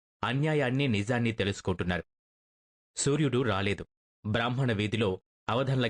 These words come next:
గారింటి మీద స్వాతంత్ర్య గీతం పాడుతోంది మాలకాకి. కోటీశు ముందు నడుస్తున్నాడు. అరుంధతి వెనక వస్తోంది. పెద్ద దొర బద్ధకంగా లేచి అంటరాని దాన్ని తాకిన చేతులు, పెదాలు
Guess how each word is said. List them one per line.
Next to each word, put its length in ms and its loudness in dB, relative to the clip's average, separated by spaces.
గారింటి 300 -2
మీద 400 0
స్వాతంత్ర్య 600 -2
గీతం 300 -2
పాడుతోంది 680 -2
మాలకాకి. 600 -2
కోటీశు 440 0
ముందు 260 2
నడుస్తున్నాడు. 580 -2
అరుంధతి 500 0
వెనక 280 -2
వస్తోంది. 480 -2
పెద్ద 180 0
దొర 420 0
బద్ధకంగా 600 -2
లేచి 460 -2
అంటరాని 440 0
దాన్ని 260 0
తాకిన 360 -2
చేతులు, 580 0
పెదాలు 560 -2